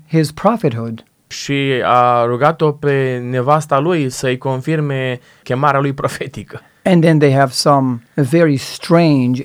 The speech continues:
Speaker 1: and odd statements in the Quran that does not make sense at all.
Speaker 2: Și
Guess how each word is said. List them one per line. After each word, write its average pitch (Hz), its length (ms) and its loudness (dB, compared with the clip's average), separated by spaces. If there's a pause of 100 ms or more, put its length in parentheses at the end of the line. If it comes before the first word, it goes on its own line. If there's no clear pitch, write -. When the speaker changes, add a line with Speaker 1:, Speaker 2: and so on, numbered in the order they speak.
Speaker 1:
and 131 200 -2 (380)
odd 127 220 0 (200)
statements 151 680 0
in 135 120 -4
the 131 80 -6
Quran 147 380 2
that 131 140 2
does 131 240 2
not 147 240 0
make 135 220 -4
sense 131 380 -4
at 127 120 -6
all. 113 280 -6 (180)
Speaker 2:
Și - 200 -8